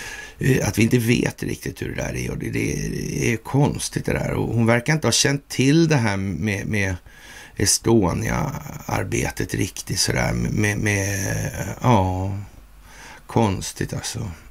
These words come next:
Mm. Och K U där och Karin Enström där, ja. Mm. Men om man ska rensa åklageriet då,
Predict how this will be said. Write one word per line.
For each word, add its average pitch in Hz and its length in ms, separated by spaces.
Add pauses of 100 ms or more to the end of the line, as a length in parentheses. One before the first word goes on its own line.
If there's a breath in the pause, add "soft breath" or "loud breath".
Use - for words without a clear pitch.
Mm. 87 840 (1000 loud breath)
Och 104 160
K 107 580
U 104 100
där - 300
och - 200
Karin 107 380
Enström - 920
där, 110 240
ja. - 200
Mm. 90 880 (1400 loud breath)
Men 117 160
om 131 80
man 131 100
ska - 180
rensa - 760 (560)
åklageriet 98 720
då, 80 220